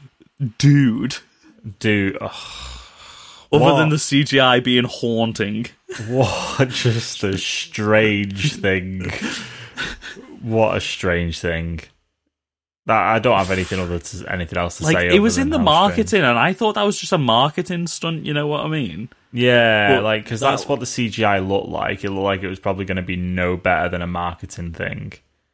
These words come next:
Speaker 1: Yeah, like, it, 'cause, 'cause they did that, like, they did, um, A Day in the Life of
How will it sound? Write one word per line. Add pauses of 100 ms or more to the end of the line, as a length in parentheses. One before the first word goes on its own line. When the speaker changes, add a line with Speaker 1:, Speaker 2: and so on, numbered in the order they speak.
(480)
Speaker 1:
Yeah,
like,
it,
'cause,
'cause
they
did
that,
like,
they
did, (400)
um,
A
Day
in
the
Life
of